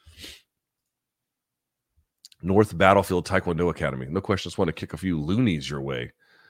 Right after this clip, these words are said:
I've enjoyed your content for many years. Tech difficulties is a favorite. Thank you, bro. I don't know where North Battlefield Taekwondo Academy is, but they seem like cool people. So thank you, my friend. Gracias. Here we go. Do you think Bilal could hold out to fight Michael Chandler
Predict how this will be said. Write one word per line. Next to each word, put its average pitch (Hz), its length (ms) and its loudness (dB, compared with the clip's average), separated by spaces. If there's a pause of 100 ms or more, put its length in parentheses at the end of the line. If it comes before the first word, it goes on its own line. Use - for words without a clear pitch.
(160)
I've 82 120 -4
enjoyed 85 200 0
your 80 60 0
content 85 280 -2
for 85 60 -4
many 85 120 0
years. 71 180 -6
Tech - 220 -10
difficulties 82 480 -8
is 76 120 -12
a 71 60 -12
favorite. 78 400 -4
Thank 131 220 0
you, 95 60 -2
bro. 85 180 4
I 107 40 8
don't 143 120 6
know 151 80 6
where 123 140 6
North 104 420 4
Battlefield 101 760 4 (540)
Taekwondo 104 420 4
Academy 82 460 0
is, 90 160 -4
but 82 380 -4
they 98 100 0
seem 135 180 -2
like 117 140 0
cool 147 160 2
people. 160 460 4
So - 160 -4
thank 151 280 0
you, 101 80 -2
my 80 120 -6
friend. 78 340 -8 (800)
Gracias. 82 580 -6
Here 104 100 -6
we 101 100 0
go. 82 200 2 (280)
Do 110 80 -6
you - 20 -6
think 135 260 0
Bilal 113 500 6
could 113 220 0
hold 135 380 -2
out 107 480 2
to 87 100 -14
fight 98 380 2
Michael 87 340 -4
Chandler 90 680 -8